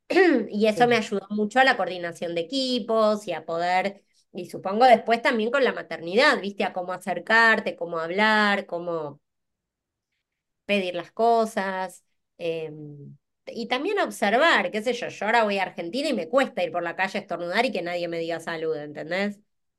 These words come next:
Speaker 2: Sí.
Speaker 1: Me acostumbré
Speaker 2: Oye,
Speaker 1: a eso.
Speaker 2: cuando estábamos acá en esta agencia en donde co-, nos conocimos, que también
Speaker 1: <laughs>
Speaker 2: ahí cono-, había gente de, de muchas partes, y había también muchos colombianos, y ahí conocimos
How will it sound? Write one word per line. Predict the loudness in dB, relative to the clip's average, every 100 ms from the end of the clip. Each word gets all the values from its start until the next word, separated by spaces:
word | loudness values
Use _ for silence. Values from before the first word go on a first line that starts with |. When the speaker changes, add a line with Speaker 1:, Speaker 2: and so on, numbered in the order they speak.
| _ _ _ _ _
Speaker 2:
Sí. | -20 -18 -18 -20 _ _ -16
Speaker 1:
Me |
acostumbré | -14 -10 2 4 4
Speaker 2:
Oye, |
Speaker 1:
a | 4
eso. | 2 0 _ _ _ _ _ _ 0
Speaker 2:
cuando | 2 4 4
estábamos | 4 4 4 0 -4 -6 -6
acá | -8 -2 -2
en | -2
esta | -4 -8
agencia | -8 -8 -8
en | -12
donde | -12 -14 -14
co-, | -14 -14 -12
nos | -14 -12
conocimos, | -8 -6 -2 -2 -2 -4
que | -4
también | -4 -4 -4
Speaker 1:
<laughs> | 0
Speaker 2:
ahí | 0 2
cono-, | 0 0 0 -2
había | -2 2 2 0 _
gente | -4 -4 2 2 4 2
de, | -2 -4 -2 -2
de | -2
muchas | -2 -6
partes, | -4 -6 -6 -10 -12 -8
y | -4
había | 0 0 -2
también | -6 -6
muchos | -6 -8 -8
colombianos, | -4 -4 0 2 2 2 0
y |
ahí | -4 -6 -6
conocimos | -6 -6 -8 -10 -10 -10 -12 -14